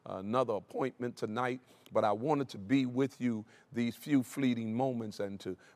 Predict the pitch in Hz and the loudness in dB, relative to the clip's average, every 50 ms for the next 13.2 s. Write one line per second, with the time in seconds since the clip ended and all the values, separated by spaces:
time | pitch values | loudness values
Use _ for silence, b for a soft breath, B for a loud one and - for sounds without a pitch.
0 | b 87 87 113 143 170 160 147 - 147 143 107 101 120 131 147 147 - - 117 | b -2 4 6 8 8 6 6 4 2 4 4 4 4 6 6 6 4 0 -6
1 | 107 107 101 92 - - - 98 95 95 95 - - 175 175 170 156 143 120 113 | -4 -4 -4 -6 -6 -8 -10 -10 -10 -10 -10 -2 0 2 2 2 0 -2 2 4
2 | 131 131 120 120 - - b b b b b b - 117 131 135 127 123 123 117 | 4 4 4 2 -2 -8 b b b b b b 2 4 4 4 4 4 2 0
3 | - - 110 113 127 127 - - 117 120 120 120 110 - b b b b b - | 0 0 2 4 4 4 4 0 -6 -4 -4 -6 -6 -10 b b b b b 2
4 | 107 101 101 101 92 - - - 110 110 107 107 104 104 98 95 - b b b | 4 4 6 4 4 2 2 0 0 0 0 0 -2 -2 -4 -6 -8 b b b
5 | b b - 104 107 98 - 117 113 110 107 107 107 110 120 143 147 123 - - | b b -6 -6 -6 -6 -4 -2 0 0 0 0 0 0 2 2 2 0 -2 -2
6 | - - 139 123 - - 107 98 95 92 92 98 - - 117 110 104 101 104 117 | 0 4 4 4 2 0 -8 -8 -8 -8 -10 -10 -2 0 2 2 2 2 0 0
7 | 127 117 135 123 120 - - - - - 208 180 139 131 135 175 196 170 131 104 | 0 2 2 0 0 -2 -8 -8 -4 -2 -2 -2 0 4 4 6 6 6 4 0
8 | 92 90 - _ b b b b b b b - 98 95 95 - - 117 107 104 | -4 -12 -16 _ b b b b b b b -12 -10 -10 -6 -2 0 2 2 4
9 | 107 107 107 131 147 143 123 107 123 123 143 165 165 147 113 95 90 - b b | 2 2 2 2 2 2 2 0 -2 0 2 4 4 4 2 0 -4 -12 b b
10 | b b b b 101 104 101 95 - - 98 95 98 120 156 170 165 170 170 165 | b b b b -6 -6 -6 -6 -8 -10 -10 -4 0 4 4 6 6 4 4 2
11 | 156 139 - b b b b b - 104 104 104 101 107 139 147 - - 117 104 | 0 -2 -6 b b b b b -2 0 0 0 4 6 6 6 6 4 4 6
12 | 123 143 165 175 175 190 190 185 180 170 165 175 175 165 - - - 185 160 120 | 8 8 10 8 8 6 6 6 4 4 6 4 2 2 0 0 0 2 2 0
13 | 92 85 78 | 0 -4 -10